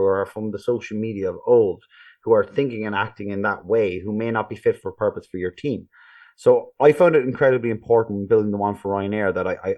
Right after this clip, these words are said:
I, I tried to identify people who could actually execute on the strategy in the way we needed. We needed creators, but we also needed social media professionals. Essentially building that team,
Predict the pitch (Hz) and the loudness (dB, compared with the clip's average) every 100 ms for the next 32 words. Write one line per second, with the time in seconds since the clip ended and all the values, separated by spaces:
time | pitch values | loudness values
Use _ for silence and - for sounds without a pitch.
0 | 98 101 - 98 - 135 135 120 113 104 | -4 -8 -6 -10 0 2 4 4 4 2
1 | - 101 113 107 95 104 98 117 107 - | -2 -6 -6 -8 -6 -4 -4 -2 -4 -4
2 | 110 110 - - 107 101 101 95 - 107 | -6 -8 -8 -14 -10 -8 -8 -10 -4 -2
3 | 98 98 92 101 104 95 90 101 151 120 | -2 -8 -12 -8 -4 -2 -2 -2 -4 -4
4 | 87 110 139 98 - 120 127 95 90 95 | -6 -4 -4 -4 -2 2 2 2 -2 -4
5 | 110 110 110 107 104 95 - 98 95 92 | -4 0 0 0 -8 -10 -8 -8 -6 -8
6 | 90 90 107 117 160 - - _ _ _ | -12 -10 -6 0 0 0 -14 _ _ _
7 | - - - _ _ 117 170 156 113 151 | -20 -20 -20 _ _ 0 2 2 6 6
8 | 143 127 113 - 127 113 | 8 4 0 -2 -4 -4